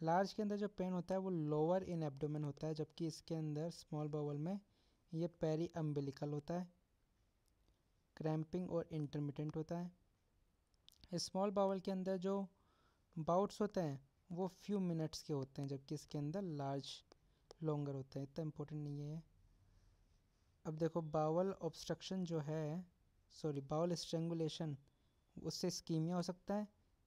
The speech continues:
उससे necrosis और perforation हो सकती है, जिससे localized peritonitis हो सकता है। Large intestine perforation leads टू सडन relief from pain, but it is followed by progressive worsening of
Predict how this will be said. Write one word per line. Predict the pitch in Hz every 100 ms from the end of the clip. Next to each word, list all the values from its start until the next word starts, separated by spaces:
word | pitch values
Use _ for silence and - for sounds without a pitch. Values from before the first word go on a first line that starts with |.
| -
उससे | 160 - 175
necrosis | 160 151 165 156 175
और | 185
perforation | - 151 - 160 151 175
हो |
सकती | 165 165 -
है, | 185
जिससे | 165 - 208 233 - _ _ _ -
localized | 160 156 165 165 175 -
peritonitis | 160 151 151 151 151 170
हो | 175
सकता | 175 - 190
है। | 208 202 _ _ _ _ - _ _ _ -
Large | 165 180 208 208 -
intestine | 185 175 180 - 180 185
perforation | 180 160 170 165 160 180 175
leads | 160 156 -
टू | 170
सडन | - 165 180 165
relief | 156 165 147 - - _ _ _ _ _ _ -
from | - 175 160
pain, | 160 143 127 _ - _ - - - - - - - - - - -
but | 156 180 220 - - - -
it | 160 156
is | 139
followed | - 160 165
by | 160 175 170
progressive | 147 156 156 175
worsening | 147 139 - 147 147
of | 190